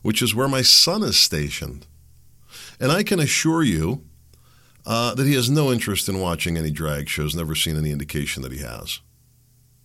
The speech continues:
Probably think it was weird, strange, wouldn't want to be around it, I would imagine.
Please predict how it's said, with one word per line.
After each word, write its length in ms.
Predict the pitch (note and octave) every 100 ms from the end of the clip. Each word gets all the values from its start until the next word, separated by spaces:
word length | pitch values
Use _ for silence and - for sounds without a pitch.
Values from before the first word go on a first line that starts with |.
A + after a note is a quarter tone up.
| _ _
Probably 200 | F#2 F2
think 140 | F2+
it 60 | E2
was 140 | D2+
weird, 400 | D#2 F#2 F#2 F2
strange, 720 | - - F2 E2 E2 D#2+ D#2
wouldn't 200 | E2 D#2+
want 100 | D#2
to 60 | C#2+
be 140 | D2+
around 400 | C#2 - - -
it, 100 | - - -
I 80 | D2
would 140 | C#2
imagine. 460 | C#2+ C#2 - -